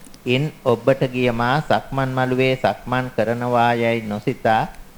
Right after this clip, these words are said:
මාගේ සාමාන්‍ය ගමනට ගොස් එය සක්මනක් කරගත්ෙමි. එහිදී තබනවා, තබනවා ලෙස පියවර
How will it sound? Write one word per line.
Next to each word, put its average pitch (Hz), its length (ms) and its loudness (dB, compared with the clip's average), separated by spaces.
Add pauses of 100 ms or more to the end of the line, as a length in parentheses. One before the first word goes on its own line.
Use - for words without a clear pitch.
(760)
මාගේ 135 580 0
සාමාන්‍ය 123 680 0
ගමනට 117 520 -4
ගොස් 117 260 0 (200)
එය 120 220 2
සක්මනක් 120 680 -2
කරගත්ෙමි. 107 760 -2 (500)
එහිදී 131 640 -2 (140)
තබනවා, 127 680 2
තබනවා 117 540 0
ලෙස 117 240 -2 (320)
පියවර 120 540 2